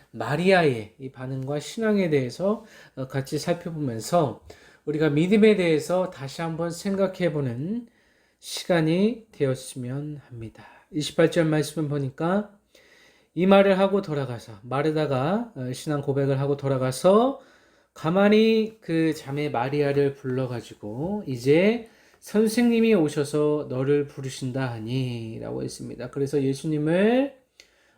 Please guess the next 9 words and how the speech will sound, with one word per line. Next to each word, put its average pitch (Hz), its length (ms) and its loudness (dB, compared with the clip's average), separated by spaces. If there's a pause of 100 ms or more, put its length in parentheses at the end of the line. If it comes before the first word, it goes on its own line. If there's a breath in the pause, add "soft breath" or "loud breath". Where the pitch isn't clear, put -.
어, 127 260 -12
선생님이라고 175 1200 -2
다시, 185 760 -2 (260 soft breath)
어, 123 160 -14
호칭하는 147 680 -4
것을 170 380 -10
볼 117 160 -14
수가 156 560 -12 (400)
있습니다. - 720 -16